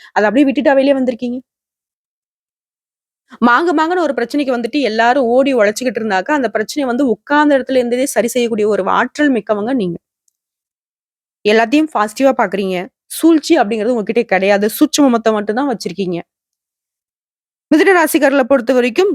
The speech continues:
எந்த இடத்துல எப்படி பேசணும், யார்கிட்ட எதை பேசணும், ஒரு பிரச்சனை அப்படின்னாக்கா அது எங்க போனா முடியுன்ற அளவுக்கு உட்கார்ந்த இடத்துல கட்டம் கட்டி வாழக்கூடியவங்க. தொழில்னு எடுத்துக்கிட்டாக்க பெரும்பாலும் பேச்சு சம்பந்தப்பட்ட தொழில் தான்.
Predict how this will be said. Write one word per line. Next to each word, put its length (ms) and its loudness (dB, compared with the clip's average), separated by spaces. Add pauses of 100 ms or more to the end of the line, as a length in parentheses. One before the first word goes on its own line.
எந்த 260 0
இடத்துல 300 -2
எப்படி 300 -2
பேசணும், 400 -6
யார்கிட்ட 560 -2
எதை 260 -4
பேசணும், 420 -2
ஒரு 200 0
பிரச்சனை 340 -4
அப்படின்னாக்கா 420 -2
அது 140 0
எங்க 280 2
போனா 320 -4
முடியுன்ற 500 -4
அளவுக்கு 580 2 (380)
உட்கார்ந்த 580 -2
இடத்துல 220 -2 (120)
கட்டம் 420 0
கட்டி 260 2
வாழக்கூடியவங்க. 760 0 (640)
தொழில்னு 480 4
எடுத்துக்கிட்டாக்க 600 -2 (1300)
பெரும்பாலும் 640 4
பேச்சு 300 0
சம்பந்தப்பட்ட 400 0
தொழில் 340 -6
தான். 120 -14